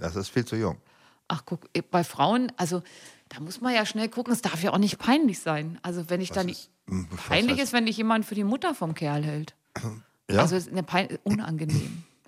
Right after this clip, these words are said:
Speaker 2: Und wenn wir jetzt nochmal in unser Altersthema reingehen, die Oma von dem
Speaker 1: <laughs>
Speaker 2: Kerl, das ist
Speaker 1: Ich
Speaker 2: peinlich.
Speaker 1: glaube, mit achtzig, ähm, ist das mit dem Sex auch nicht mehr so doll, oder?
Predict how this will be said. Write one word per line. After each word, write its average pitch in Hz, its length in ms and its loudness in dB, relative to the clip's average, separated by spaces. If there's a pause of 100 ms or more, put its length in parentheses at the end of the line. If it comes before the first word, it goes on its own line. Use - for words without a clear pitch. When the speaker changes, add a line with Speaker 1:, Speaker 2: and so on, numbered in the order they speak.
(200)
Speaker 2:
Und 190 160 6
wenn 196 140 8
wir 196 80 6
jetzt 196 180 4
nochmal 190 300 4
in 175 100 -2
unser 175 300 0
Altersthema 226 640 0
reingehen, 226 360 -2
die 170 140 -8 (120)
Oma 196 420 4 (340)
von 233 100 -4
dem 247 140 4
Speaker 1:
<laughs> - 0 -
Speaker 2:
Kerl, 294 280 0 (360)
das - 180 0
ist 247 80 -10
Speaker 1:
Ich - 60 -20
Speaker 2:
peinlich. - 160 -2
Speaker 1:
glaube, 107 180 6
mit 104 220 2
achtzig, - 600 0
ähm, 98 420 2 (180)
ist - 160 -4
das 101 160 0
mit 95 120 -4
dem 87 120 -2
Sex - 280 -2
auch 87 120 -4
nicht 87 160 -2
mehr 87 100 0
so 87 120 -2
doll, 82 260 2
oder? 98 340 -6